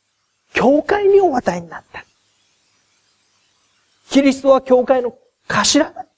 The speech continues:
教会はキリストの体だ。教会はまさに、この一切のものを一切のものによって満たす方の満ちておられるところ。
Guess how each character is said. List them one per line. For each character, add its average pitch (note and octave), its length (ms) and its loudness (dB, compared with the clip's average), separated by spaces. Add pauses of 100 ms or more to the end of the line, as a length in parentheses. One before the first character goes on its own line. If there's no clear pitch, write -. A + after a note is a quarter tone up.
(760)
教 D4+ 220 2
会 C#4+ 180 0
は C4 160 -2 (560)
キ A#3+ 180 -4
リ C4 160 4
ス C4+ 120 -10
ト D4 100 2
の D4 160 -8 (300)
体 B3+ 500 0
だ。 F4 260 -4 (1500)
教 C#4 200 0
会 D4 160 4
は D4 100 2
ま A#3+ 180 0
さ A3 140 -2
に、 G#3 240 -4 (480)
こ A#3+ 140 -2
の A#3 140 -8 (160)
一 C#4+ 140 2
切 - 520 -2
の C#4 120 2
も C4 140 4
の C4+ 140 2
を C4 80 6
一 C4 80 0
切 B3 340 -2
の B3 140 0
も A#3 100 2
の A#3+ 140 2
に A#3 100 4
よ G#3+ 80 4
っ - 20 -6
て G3+ 140 -4
満 E3 280 0
た A3+ 180 2
す - 120 -18
方 F#3 340 -2
の E3+ 120 -2
満 D#3 240 0
ち - 140 -6
て E4 120 -2 (120)
お C#3 100 2
ら C3 180 0
れ E3+ 140 0
る F3 80 -2
と - 160 -12
こ - 140 -4
ろ。 - 60 -4